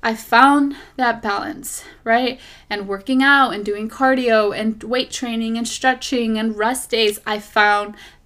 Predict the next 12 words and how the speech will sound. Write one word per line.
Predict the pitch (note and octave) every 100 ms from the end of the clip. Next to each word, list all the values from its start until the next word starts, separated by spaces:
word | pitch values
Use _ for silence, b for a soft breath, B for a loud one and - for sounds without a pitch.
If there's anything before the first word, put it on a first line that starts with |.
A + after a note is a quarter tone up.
| -
that | G3 F#3 F3+ B B B _ -
balance | G#3+ G3 G2 - - - - -
in | - G#3
my | G3
physical | G3+ - A3+ G#3+ G#3
life. | G3 G#3 A3
And | A3
just | A3 G#3
because | C4 B3+ A3+
people | A#3 A#3 A3+ G#3+ - -
see | - - C4+
my, | B3+